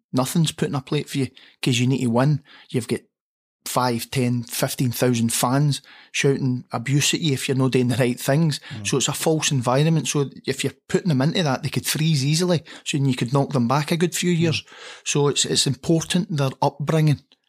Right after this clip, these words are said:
Speaker 1: Um, it's really, really important that they get that wee bit of adversity, uh, in there.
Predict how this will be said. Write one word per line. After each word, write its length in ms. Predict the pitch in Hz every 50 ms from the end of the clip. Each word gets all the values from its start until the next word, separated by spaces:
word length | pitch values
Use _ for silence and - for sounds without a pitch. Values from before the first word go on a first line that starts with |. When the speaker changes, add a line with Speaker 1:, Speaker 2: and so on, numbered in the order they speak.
| _ _ _ _ _ _ -
Speaker 1:
Um, 380 | 135 123 123 123 123 123 127 -
it's 140 | - - -
really, 220 | 143 143 143 143
really 220 | 131 131 127 127 127
important 540 | 117 - - 135 131 139 - - 139 - 143
that 200 | 131 120 - - _ _ -
they 180 | 131 127 123 - _ -
get 160 | - 131 -
that 220 | 143 135 117 - 147
wee 120 | 139 131
bit 200 | 120 - 120 -
of 60 | 135 120
adversity, 640 | 117 120 - 127 131 127 - - - - - - _ - - -
uh, 120 | - 135 127 -
in 140 | - 127 139 151
there. 140 | 151 131